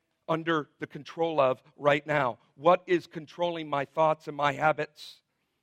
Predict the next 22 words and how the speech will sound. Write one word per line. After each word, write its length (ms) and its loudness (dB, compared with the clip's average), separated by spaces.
and 120 2
my 280 4
actions? 680 -6
And 200 0
is 180 6
it 140 0
under 260 0
the 120 -10
influence 680 -6
of 340 4
the 120 -2
Holy 280 -2
Spirit?" 440 -4
We 120 -2
hear 220 -6
the 100 0
phrase, 800 2
"full 640 4
of 340 6
the 160 8
Holy 320 -4
Spirit," 540 -2